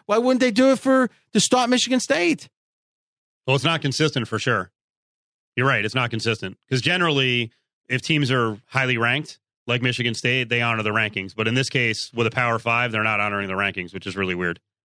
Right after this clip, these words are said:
Speaker 1: And it's the one time there's the obvious negative of honoring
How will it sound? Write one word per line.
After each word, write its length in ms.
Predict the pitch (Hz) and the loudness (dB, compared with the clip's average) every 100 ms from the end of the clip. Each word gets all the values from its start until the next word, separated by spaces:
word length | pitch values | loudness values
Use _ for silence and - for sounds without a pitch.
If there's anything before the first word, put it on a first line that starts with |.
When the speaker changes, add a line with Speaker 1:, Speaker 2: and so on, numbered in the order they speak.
| _ _ _ _ | _ _ _ _
Speaker 1:
And 520 | 104 98 - - 95 | -2 0 -2 -2 0
it's 140 | 98 - | 0 0
the 80 | 117 | 2
one 300 | 104 117 110 | 2 2 0
time 320 | 135 120 113 | 0 0 2
there's 260 | 117 117 | 0 0
the 180 | 131 117 - | -2 -2 0
obvious 520 | 131 113 113 120 - | 0 0 0 -2 0
negative 640 | 156 160 127 - 101 - - | 0 2 0 -2 -4 -8 -6
of 140 | 113 | -4
honoring 540 | 113 117 113 117 107 | 0 2 2 -2 -4